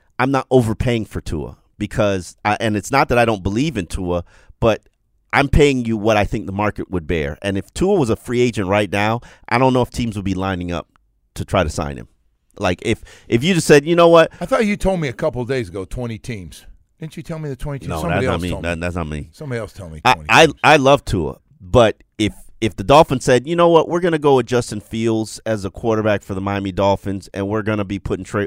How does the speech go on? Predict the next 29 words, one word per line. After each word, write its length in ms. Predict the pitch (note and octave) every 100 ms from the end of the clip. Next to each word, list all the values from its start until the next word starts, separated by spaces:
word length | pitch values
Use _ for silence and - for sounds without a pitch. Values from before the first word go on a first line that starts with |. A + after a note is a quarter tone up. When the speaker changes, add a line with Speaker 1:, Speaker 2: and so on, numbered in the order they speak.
| -
Speaker 1:
Tua 220 | A2+ G2+
on 80 | F#2
the 80 | E2+
trade 340 | - G2+ F#2+
market," 400 | G2 F#2+ - F#2+ _ _ _ _ _ _ _ -
I'm 180 | G#2 C3
not 180 | D3
sure 300 | B2 - B2+
there 120 | A#2 A2
are 40 |
five 360 | - A2 A#2 -
teams 420 | - A#2+ F#2+ D#2
that'll 180 | E2+ D#2
be 100 | D2+
ma-, 140 | E2 -
that'll 200 | F2+ F2
be 120 | D#2+
making 300 | D#2+ D#2 E2
offers. 640 | D2 - - - - - - _ _
And 220 | G2+ F#2+
it's 200 | E2 -
not 240 | G#2+ A2+ E2
that 140 | F#2+
they 120 | G2+ G2
don't 260 | F#2+ -
necessarily 600 | F#2 F#2 - - F#2+ E2+
believe 460 | D2 D#2+ E2+ B2+ B2
in 80 | E2
him. 240 | E2+ E2+